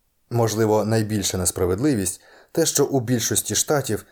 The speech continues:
батькам забороняють самим навчати своїх дітей, бо штат не вважає їх належною школою.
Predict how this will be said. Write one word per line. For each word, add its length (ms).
батькам 400
забороняють 680
самим 420
навчати 480
своїх 380
дітей, 540
бо 240
штат 340
не 180
вважає 540
їх 280
належною 600
школою. 640